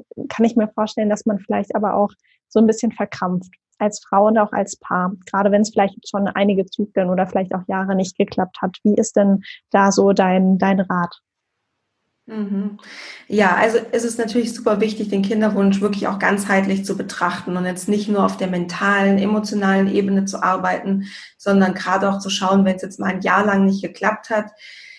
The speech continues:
Speaker 2: wirklich mal zu gucken, in eine Kinderwunschklinik zu gehen.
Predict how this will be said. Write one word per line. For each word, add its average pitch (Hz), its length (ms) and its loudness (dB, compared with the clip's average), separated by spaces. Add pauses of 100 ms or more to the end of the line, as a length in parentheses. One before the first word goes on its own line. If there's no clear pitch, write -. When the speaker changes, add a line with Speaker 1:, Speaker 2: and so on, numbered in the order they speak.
(280)
Speaker 2:
wirklich 214 440 2
mal 202 160 2
zu 202 120 -6
gucken, 196 540 2
in 190 100 0
eine 185 80 -6
Kinderwunschklinik 208 800 -2
zu 196 120 -8
gehen. 214 460 -4